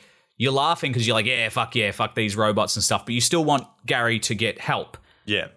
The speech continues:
Speaker 1: And these guys are offering help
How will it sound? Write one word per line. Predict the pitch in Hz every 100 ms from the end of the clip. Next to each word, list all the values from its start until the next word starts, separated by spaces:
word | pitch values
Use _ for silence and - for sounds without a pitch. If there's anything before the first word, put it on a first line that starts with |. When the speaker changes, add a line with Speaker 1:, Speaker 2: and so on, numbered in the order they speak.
| _ _
Speaker 1:
And | 107 107 107 107 101
these | 110 120 117 -
guys | - 113 113 113
are | 117 123
offering | 120 127 120 113 113 113 113 113 110
help | 117 190 226 -